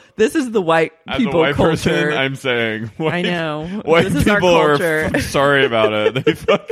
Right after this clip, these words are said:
Speaker 2: they're fucking, they're wild. We will, together, we will create the master race of unvaccinated, like, sick people.
Speaker 1: Yeah, hopefully we, one of us will live long enough.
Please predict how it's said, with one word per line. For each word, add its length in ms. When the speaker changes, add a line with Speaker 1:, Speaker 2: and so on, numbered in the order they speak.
Speaker 2:
they're 160
fucking, 600
they're 160
wild. 680
We 120
will, 220
together, 440
we 120
will 100
create 420
the 80
master 460
race 320
of 200
unvaccinated, 840
like, 240
sick 440
people. 520
Speaker 1:
Yeah, 380
hopefully 540
we, 280
one 340
of 120
us 240
will 140
live 260
long 260
enough. 600